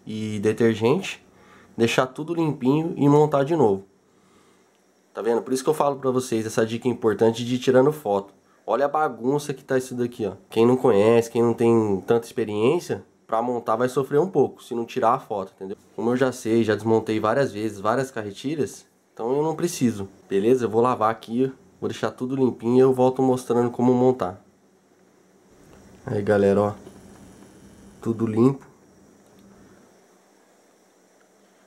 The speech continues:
Agora eu vou começar a montar a carretilha, beleza? Aí, galera, ó. Agora eu vou tudo limpinho. Agora eu vou começar a montar a carretilha.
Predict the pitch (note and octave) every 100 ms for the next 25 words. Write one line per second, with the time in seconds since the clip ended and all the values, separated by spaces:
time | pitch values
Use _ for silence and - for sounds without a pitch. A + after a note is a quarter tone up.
0 | _ _ _ _ _ _ _ _ _ _
1 | - G2 G2+ G2 G2 G#2 G#2 - G#2 G#2
2 | G#2+ G#2+ G#2 G#2+ - _ _ _ - -
3 | A2 A2 A2 - G2 F#2 G2+ _ _ _
4 | _ _ - F#2 F#2+ B2+ C3 - - -
5 | - - - - - - - A2 G2+ F#2
6 | F#2 - - - - _ _ _ _ G#2+
7 | G#2+ A2 A2 - A2+ A#2 A#2 A2 A2 B2+
8 | D#3 D#3+ - _ _ G#2+ G#2+ A2 A2+ A#2
9 | A#2 - A#2 A#2+ A#2 A2 - A#2 B2+ B2+
10 | G#2+ G2